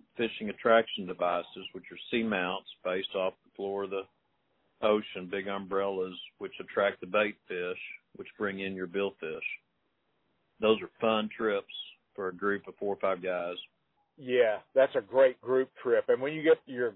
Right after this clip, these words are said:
Speaker 2: you know, guys together like that or couples, and you start looking at the cost, this gets really affordable really quick.
Speaker 1: Breaks down really quick. Uh, at the trade shows, people are amazed when I break the cost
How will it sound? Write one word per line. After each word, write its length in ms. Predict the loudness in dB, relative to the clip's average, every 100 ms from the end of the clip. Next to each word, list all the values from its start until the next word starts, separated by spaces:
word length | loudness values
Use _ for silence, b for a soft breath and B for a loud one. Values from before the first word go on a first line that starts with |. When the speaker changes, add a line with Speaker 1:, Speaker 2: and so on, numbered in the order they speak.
| _
Speaker 2:
you 480 | -16 -16 -20 _ -6
know, 120 | -4 2
guys 280 | 4 4 0 -6
together 340 | -2 2 2
like 220 | 2 0
that 180 | 2 0
or 140 | 0 0
couples, 600 | 4 4 6 4 4 2 -4 b b b b
and 360 | 2 4 4 0
you 140 | -8 0
start 240 | 2 4
looking 220 | 2 0 -2
at 80 | -2
the 140 | 2
cost, 360 | 6 6 4 0 -6
this 120 | -2 0
gets 160 | -2 2
really 280 | 2 4
affordable 600 | 2 0 0 0 -2 -4 -6 -2
really 280 | 0 0 -2
quick. 360 | -2 -2 -2 _ _ _ _
Speaker 1:
Breaks 240 | -2 -2 0
down 440 | 0 2 0 -4 -14 -20 -20
really 420 | -14 -4 0 2 0
quick. 460 | -2 -2 -2 -2 -12 -12
Uh, 260 | -8 -8 -10 -16 _ -16
at 60 | -10
the 100 | -12 -2
trade 220 | 2 2 2 0
shows, 380 | 0 0 -4 -10 -16 -18 -20 _ _
people 260 | -10 -6 -2
are 100 | -2
amazed 420 | 0 0 0 -2 -8
when 120 | -6
I 60 | -4
break 320 | -2 -4 -6
the 60 |
cost 380 | -8 -2 -2 -4